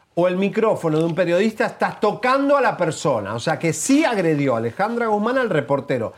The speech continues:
Lo agredió físicamente. Es técnicamente una agresión. Y en este país la demanda es millonaria. Porque estás tocando a la persona.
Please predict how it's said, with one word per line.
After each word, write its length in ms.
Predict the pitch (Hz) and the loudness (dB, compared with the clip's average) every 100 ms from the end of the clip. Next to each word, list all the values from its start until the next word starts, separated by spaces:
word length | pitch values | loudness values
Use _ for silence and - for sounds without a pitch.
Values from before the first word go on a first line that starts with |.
| - _ - | -20 _ 0
Lo 240 | 175 185 | 2 2
agredió 400 | 185 190 196 233 | 2 0 0 0
físicamente. 1040 | 233 240 233 226 170 147 117 92 85 - _ _ _ _ - | -2 -6 -6 -4 -2 0 -2 -4 -10 -14 _ _ _ _ -4
Es 300 | 175 180 - | -4 -4 -4
técnicamente 800 | 277 262 269 254 196 180 214 220 | 0 2 2 0 -2 0 -2 0
una 140 | 208 180 | 0 0
agresión. 580 | 147 139 - 120 92 - | 0 -2 -2 -4 -4 -6
Y 80 | 127 | -4
en 80 | 170 | -4
este 160 | 185 | -4
país 420 | 156 156 185 214 - _ - | -4 -2 -2 -6 -12 _ -4
la 120 | 135 | -2
demanda 540 | 139 151 196 190 - - | 0 0 -2 -4 -6 -4
es 320 | 185 208 - - | -4 -4 -8 -8
millonaria. 880 | 139 190 208 175 139 92 85 85 78 _ _ _ - | -2 -2 -2 0 0 -2 -6 -10 -12 _ _ _ -6
Porque 220 | 127 139 | -4 -2
estás 200 | 190 185 | -4 -4
tocando 340 | 175 233 247 | -2 0 2
a 40 | 233 | 0
la 100 | 170 | 2
persona. 460 | 165 160 147 120 | 0 0 0 0